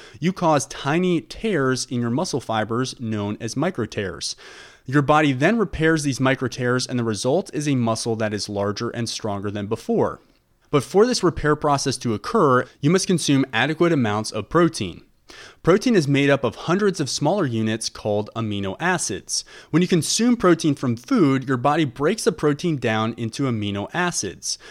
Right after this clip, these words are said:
Your body then uses those amino acids to repair and grow muscle fibers. And this happens regardless of where you get your protein from. One study published in the Journal of the International Society of Sports Nutrition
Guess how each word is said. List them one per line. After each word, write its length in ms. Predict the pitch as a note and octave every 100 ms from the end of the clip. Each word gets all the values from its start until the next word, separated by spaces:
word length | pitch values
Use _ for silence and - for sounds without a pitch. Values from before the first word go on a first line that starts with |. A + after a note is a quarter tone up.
| -
Your 100 | D3
body 300 | C#3+ D#3 D3
then 320 | A#2 B2+ A#3 A3
uses 400 | E3 C#3 C3+ A#2+
those 240 | B2 A#2+
amino 280 | B2 A#2 B2
acids 440 | G#2+ A2+ B2 A#2 -
to 100 | C3
repair 480 | C3 - G#2 G#2 -
and 160 | A#2 G#2
grow 440 | G2 F#2+ F#2 G2+ -
muscle 320 | F3 - A2+
fibers. 640 | A2 F#2 - D#2+ - - - - -
And 220 | A#2+ C3
this 160 | B3 -
happens 540 | D#3+ D3+ D#3 D3+ C#3+
regardless 640 | C3 A#2+ B2+ C#3+ F#3+ F#3 -
of 200 | C#3+ A2+
where 220 | A2+ A2+
you 140 | A#2
get 200 | A2 G2+
your 100 | A#2
protein 460 | - F3+ E3+ A2+ G2
from. 320 | - F#2 - _ _ - - - - -
One 300 | B2 F#3+ B3
study 360 | - D#3 C3+
published 460 | C3 C3+ C3 C3+ -
in 140 | B2+
the 60 | A2+
Journal 440 | G#2 B2+ C3 C#3
of 160 | - A2+
the 160 | A#2 C3
International 600 | C#3 D#3+ D3 C#3 D3 C#3
Society 560 | D3+ - A2+ A2 A2+
of 140 | G#2+ -
Sports 400 | - A2+ G#2+ G#2+
Nutrition 640 | G2+ A#3 A#3 B2 A2